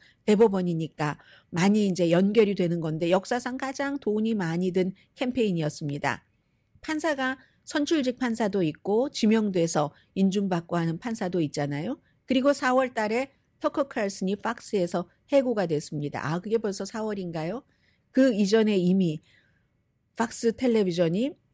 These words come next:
선거 방송을 거짓으로 알면서도 돈 벌기 위해서 했다. 트럼프 전 대통령 지지자들 화날까 봐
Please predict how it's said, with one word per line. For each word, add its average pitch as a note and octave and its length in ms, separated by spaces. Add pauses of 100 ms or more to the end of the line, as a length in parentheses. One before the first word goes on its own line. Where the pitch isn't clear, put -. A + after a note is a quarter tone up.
선거 A#3+ 400
방송을 F#3 520
거짓으로 G3 800
알면서도 A#3+ 960 (280)
돈 A#3 220
벌기 B3 400
위해서 F#3 300
했다. D#3+ 440 (120)
트럼프 - 280
전 A#3+ 160
대통령 F#3 500
지지자들 F3 640 (260)
화날까 C4 520
봐 A#3+ 220